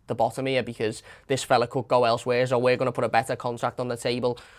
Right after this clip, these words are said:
Do what they did with, with Ancelotti and think, "We don't really care who you've agreed a deal with in principle. We don't really care where you're at now. We want you, so we're gonna go out and get you." But for, yeah, a-, again, it, this could be, it could be a different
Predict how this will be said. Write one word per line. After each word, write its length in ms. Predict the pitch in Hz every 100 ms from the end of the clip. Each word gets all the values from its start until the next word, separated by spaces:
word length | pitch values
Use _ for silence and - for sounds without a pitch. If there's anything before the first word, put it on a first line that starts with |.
| - _
Do 140 | 151
what 240 | 160 165 143
they 180 | 143 143
did 220 | 156 143
with, 220 | 139 123
with 120 | 135
Ancelotti 640 | 127 123 139 123 120 147 135
and 120 | 117
think, 300 | 123 120 113
"We 60 | 135
don't 160 | 160
really 240 | 160 160 139
care 400 | 139 135 147 131 - - _
who 160 | - 143
you've 200 | 143 139
agreed 300 | 131 135 135
a 60 |
deal 240 | 131 135 131
with 120 | 127
in 120 | 123
principle. 440 | 123 127 117 135
We 80 | 123
don't 160 | 127 147
really 200 | 147 139
care 280 | - 131 139
where 140 | 135
you're 180 | 127 123
at 140 | 123
now. 300 | 117 123 123 - -
We 160 | 139 135
want 260 | 123 120
you, 80 | 135
so 160 | - 123
we're 220 | 123 123
gonna 160 | 117
go 160 | 117 120
out 80 | 113
and 100 | 120
get 160 | 123
you." 140 | - 135 - - - - -
But 300 | 98 - - _ _ _ _ _ -
for, 220 | 151 180
yeah, 280 | 170 175 139 117
a-, 140 | 147
again, 340 | 151 160 156 156
it, 160 | 160
this 160 | 147 151
could 200 | - 143
be, 180 | 147 135
it 140 | 147
could 100 | -
be 120 | 147 139
a 40 |
different 380 | 131 123 135